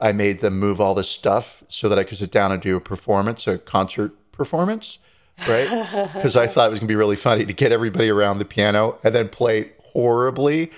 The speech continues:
Speaker 1: 'cause I don't know how to play, right?
Speaker 2: Oh, my
Speaker 1: Um,
Speaker 2: God.
Speaker 1: and it was, but I sure acted like I knew what I was doing. And anyway, everybody thought it was funny. It's not an apology. Um, so I would say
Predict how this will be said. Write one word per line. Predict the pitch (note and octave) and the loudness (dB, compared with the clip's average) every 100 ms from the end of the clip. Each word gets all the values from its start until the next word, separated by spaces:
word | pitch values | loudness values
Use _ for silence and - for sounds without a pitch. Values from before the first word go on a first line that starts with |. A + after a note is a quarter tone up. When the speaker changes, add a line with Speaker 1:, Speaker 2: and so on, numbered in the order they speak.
| - | -4
Speaker 1:
'cause | G#3+ F#3 | 2 4
I | G3 | 4
don't | F#3+ | 4
know | E3+ | 4
how | D3 | 4
to | B2+ | 2
play, | - D3+ A#2 F#2 - | 2 4 4 0 -2
right? | B2 A2 C3 - - - | 0 2 0 -6 -4 -2
Speaker 2:
Oh, | |
my | G3 F3 | 0 0
Speaker 1:
Um, | |
Speaker 2:
God. | C#3+ A#2 G#2+ - - _ _ - | 4 4 2 -4 -12 _ _ 2
Speaker 1:
and | C3 | 2
it | C3 | 2
was, | C#3+ D#3 A2 F#2 - | 2 4 2 -4 -2
but | B2+ | 0
I | A2+ | 0
sure | - D#3+ B2+ | -2 -2 2
acted | A#2 A#2 G2 | 2 2 -2
like | F2+ - | 0 0
I | G2 | 0
knew | F#2+ | 0
what | F#2+ | 0
I | F#2+ | 0
was | F#2+ | -2
doing. | - A#2+ C3 B2+ | 0 0 0 0
And | D#3+ D#3 | 2 2
anyway, | D3+ A2 F2+ F2+ - - _ | 2 2 2 -2 -10 -20 _
everybody | C3 B2 A2 | 2 4 2
thought | G#2 G#2 | 2 0
it | |
was | G2 | 0
funny. | - G2 | -2 0
It's | F#2+ - | 0 0
not | G#2+ | 0
an | F#2 | 2
apology. | G#2 F#2+ F#2+ E2+ - _ _ _ | 2 2 0 -4 -8 _ _ _
Um, | C3 A#2+ G#2+ G#2 A2+ _ _ _ _ _ | 2 2 0 -6 -10 _ _ _ _ _
so | - C#3+ B2 A#2+ A2+ A2 A2 _ _ _ _ _ - | -2 2 2 2 0 -2 -6 _ _ _ _ _ 2
I | C3+ D#3 | 2 2
would | D#3+ D3+ | -2 -6
say | - - B2+ A#2 A2 A2 | -6 0 2 4 2 -2